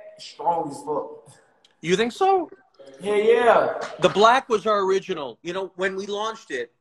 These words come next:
Speaker 2: when we launched, it's crazy. Um,
Speaker 1: Yeah.
Speaker 2: everybody told us you can't do it,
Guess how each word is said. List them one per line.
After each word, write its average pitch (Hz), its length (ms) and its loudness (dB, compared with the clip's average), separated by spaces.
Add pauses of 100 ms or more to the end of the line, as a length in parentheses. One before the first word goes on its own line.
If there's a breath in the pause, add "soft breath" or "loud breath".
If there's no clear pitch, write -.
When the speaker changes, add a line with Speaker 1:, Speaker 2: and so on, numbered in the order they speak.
(160)
Speaker 2:
when 156 160 -8
we 175 120 -6
launched, 185 480 -4
it's 156 180 -6
crazy. 143 760 -2
Um, 117 440 0
Speaker 1:
Yeah. - 240 0 (600)
Speaker 2:
everybody 202 540 2
told 190 360 -2
us 143 240 -4
you 147 80 -12
can't 170 340 -8
do 143 240 0
it, 104 100 -6